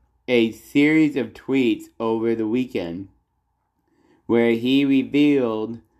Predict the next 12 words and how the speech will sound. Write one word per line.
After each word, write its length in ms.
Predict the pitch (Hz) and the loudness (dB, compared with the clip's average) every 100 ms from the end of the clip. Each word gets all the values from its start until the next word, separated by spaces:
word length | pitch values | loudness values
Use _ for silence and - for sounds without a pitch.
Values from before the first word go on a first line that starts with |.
| _ _ - | _ _ -6
the 160 | 117 | -4
new 420 | 117 127 147 156 151 | 0 2 4 4 2
logo 600 | 135 143 143 123 113 113 | 0 0 0 -2 -2 -4
and 140 | 113 - | -6 -8
asked 400 | 127 127 127 - _ _ _ _ _ - | -4 -2 -4 -8 _ _ _ _ _ -10
users 840 | 127 139 147 117 113 107 104 101 _ _ _ _ | 2 4 4 2 -2 -2 -4 -8 _ _ _ _
to 120 | - 131 | -6 -2
design 680 | 120 107 127 127 131 127 131 | -2 -2 0 0 0 -2 -2
a 120 | 110 107 - | -4 -4 -2
different 520 | 139 156 156 110 92 - | 2 2 0 -6 -8 -10
logo. 640 | 107 101 90 85 65 73 - _ _ _ _ _ _ _ _ _ _ _ _ _ _ _ | -6 -4 -4 -8 -10 -14 -18 _ _ _ _ _ _ _ _ _ _ _ _ _ _ _
That 580 | 120 120 120 123 120 - | 0 2 4 2 -2 -8